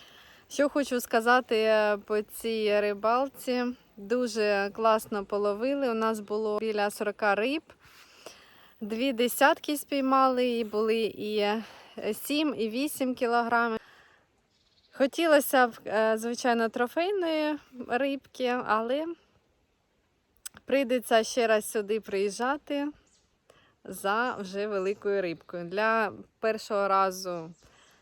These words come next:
це дуже класно, так як ми водойму ще зовсім не знали.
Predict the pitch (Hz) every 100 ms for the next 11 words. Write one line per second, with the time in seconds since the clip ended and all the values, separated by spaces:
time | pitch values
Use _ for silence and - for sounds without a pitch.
0 | _ - 202 208 196 185 220 262 311 -
1 | 269 277 - _ - - 233 233 240 -
2 | 220 214 214 208 220 214 214 208 202 202
3 | _ _ _ - 226 214 208 190 196 220
4 | 214 - 208 202 202 214 254 294 277